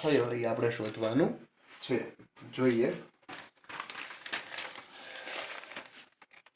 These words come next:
પ્રવેશ પરીક્ષામાં પૂછાયેલા પ્રશ્નો.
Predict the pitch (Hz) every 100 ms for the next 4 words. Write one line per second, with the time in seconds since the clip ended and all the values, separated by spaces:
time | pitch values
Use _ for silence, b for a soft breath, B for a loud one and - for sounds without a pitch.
0 | _ _ - - - _ - - 123 139
1 | - 123 117 117 113 117 113 120 120 107
2 | 120 156 160 123 - 135